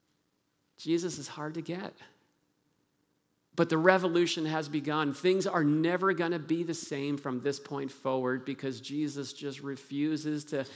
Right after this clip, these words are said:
fit the mold. He, he breaks the mold.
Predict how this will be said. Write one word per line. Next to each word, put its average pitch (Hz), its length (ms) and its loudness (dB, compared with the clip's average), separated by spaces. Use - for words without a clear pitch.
fit - 480 -4
the 156 80 2
mold. 131 500 2
He, 139 280 0
he 190 100 -4
breaks 143 380 -4
the 127 100 -10
mold. 98 340 -6